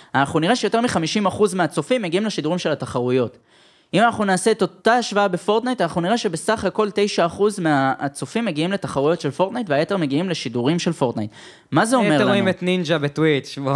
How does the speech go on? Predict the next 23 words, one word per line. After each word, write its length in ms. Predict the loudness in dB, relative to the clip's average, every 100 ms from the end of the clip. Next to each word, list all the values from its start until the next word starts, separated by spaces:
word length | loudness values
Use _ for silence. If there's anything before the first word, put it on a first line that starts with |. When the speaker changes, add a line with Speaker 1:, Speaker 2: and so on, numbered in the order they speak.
| 2 0 -4 0
Speaker 1:
מה 160 | 2
זה 100 | 4
אומר 200 | 2 2 2
Speaker 2:
נקלל 140 | 2 2
Speaker 1:
לנו? 100 | 0
Speaker 2:
בשמו. 360 | -2 -2 0 0 0 -6 -4
Speaker 1:
זה 200 | 0 2
אומר 220 | 2 0
שאם 300 | 0 -2 0
אני 160 | 0
חברה... 540 | 0 -2 -2 0 2 0 -4 _ _ -10
שהיום 560 | -2 2 4 4 4
רוצה, 500 | 2 -2 2 4 4 0
חברה 280 | -2 0 0
מאוד 220 | 0 -2
גדולה 360 | 0 4 4
שרוצה 540 | 2 -4 -2 0 2 0
לקחת 460 | -2 -2 -2 -2 -4
חסות 560 | -6 -10 -2 -2 -2 -6 _ _ _
על 220 | 0 0
קבוצה, 560 | -2 -10 -12 -4 0 0 -2 -10 _ _ _
למרות 480 | 2 2 4 4 4
שפורטנייט 640 | -2 0 2 4 2 0